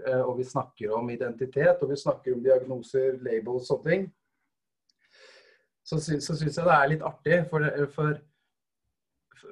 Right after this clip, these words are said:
for det er de som, jeg opplever, det blir en generalisering her, men det må vi gjøre, for vi har ikke hundre år å snakke om dette her, men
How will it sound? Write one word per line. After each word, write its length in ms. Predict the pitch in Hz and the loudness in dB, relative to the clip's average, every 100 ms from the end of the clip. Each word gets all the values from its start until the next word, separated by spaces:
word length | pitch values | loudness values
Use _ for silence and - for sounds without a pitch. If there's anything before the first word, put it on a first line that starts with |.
| - | -4
for 80 | |
det 100 | 143 | 4
er 300 | 147 135 151 - _ _ _ 120 - _ | 6 6 4 -2 _ _ _ -20 -20 _
de 260 | 117 123 | -14 -10
som, 240 | 131 165 156 - 127 - _ _ | -6 -4 -4 -6 -14 -20 _ _
jeg 160 | 139 139 | -2 0
opplever, 340 | - 104 110 | -2 -4 -6
det 80 | 120 | -4
blir 120 | 123 | -6
en 100 | 117 | -6
generalisering 540 | 120 120 120 107 101 131 | -8 -6 -6 -6 -4 -2
her, 100 | 147 | 0
men 240 | 120 113 | -2 -4
det 120 | 110 117 | -6 -6
må 100 | 117 | -4
vi 120 | 113 | -4
gjøre, 180 | 98 104 | -4 -6
for 300 | 113 110 104 | -4 -4 -4
vi 320 | 104 104 107 | -8 -6 -6
har 80 | 98 | -6
ikke 400 | - 101 101 101 | -6 -6 -6 -6
hundre 240 | 101 98 95 | -8 -8 -10
år 80 | 101 | -10
å 60 | 104 | -12
snakke 180 | 98 | -12
om 60 | 92 | -12
dette 180 | 92 95 | -12 -12
her, 80 | 104 | -14
men 220 | 104 | -14